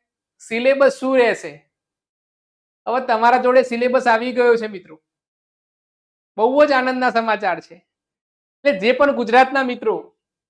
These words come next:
ગુજરાત પંચાયત સેવા પસંદગી મંડળની તૈયારી કરે છે તેમના માટે બહુ જ ખાસ, જે આરોગ્યની ભરતીની તૈયારી કરે છે, જે ભરતી પછી ફિમેલ હેલ્થ વર્કરની હોય કે મલ્ટીપર્પઝ હેલ્થ વર્કરની હોય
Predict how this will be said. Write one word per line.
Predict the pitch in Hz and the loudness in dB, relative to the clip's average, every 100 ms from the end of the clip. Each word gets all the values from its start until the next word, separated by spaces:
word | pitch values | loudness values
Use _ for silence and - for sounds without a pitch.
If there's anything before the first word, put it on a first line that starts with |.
| _ _ _ _ _ | _ _ _ _ _
ગુજરાત | 185 202 262 262 | -4 2 2 2
પંચાયત | 233 226 233 262 262 | -4 -2 2 2 2
સેવા | 233 247 | 2 2
પસંદગી | 240 233 247 247 | 0 0 -2 -2
મંડળની | 254 247 254 254 | -4 -4 -4 -4
તૈયારી | 254 254 247 247 | -6 -4 -4 -4
કરે | 247 233 190 | -4 -4 -6
છે | 175 160 _ _ _ 226 | -12 -20 _ _ _ -2
તેમના | 240 269 | 2 2
માટે | 269 254 269 | 2 2 2
બહુ | 262 262 277 | 2 4 4
જ | 277 | 4
ખાસ, | 233 190 - - _ _ _ _ _ _ _ _ _ _ _ _ _ _ _ _ - | 2 2 0 -12 _ _ _ _ _ _ _ _ _ _ _ _ _ _ _ _ 0
જે | |
આરોગ્યની | 247 226 262 240 269 220 | 4 6 4 2 0 2
ભરતીની | 226 226 277 269 | 2 2 -2 2
તૈયારી | 262 262 254 247 | 4 4 2 2
કરે | 240 214 180 | 2 0 -4
છે, | 175 165 | -10 -14
જે | 160 208 | -2 0
ભરતી | 214 208 226 | 0 -2 -4
પછી | 226 220 220 | -4 -4 -6
ફિમેલ | 180 185 240 254 | -4 2 2 2
હેલ્થ | 262 262 | 0 0
વર્કરની | 262 269 262 269 226 | 0 0 -2 -2 0
હોય | 262 269 _ _ _ _ _ _ _ _ _ | 0 0 _ _ _ _ _ _ _ _ _
કે | 208 | -6
મલ્ટીપર્પઝ | 175 185 196 277 254 262 269 262 | 0 0 2 -2 2 2 2 2
હેલ્થ | 262 233 | -2 0
વર્કરની | 262 262 262 262 | 0 0 -2 -2
હોય | 233 262 | 0 0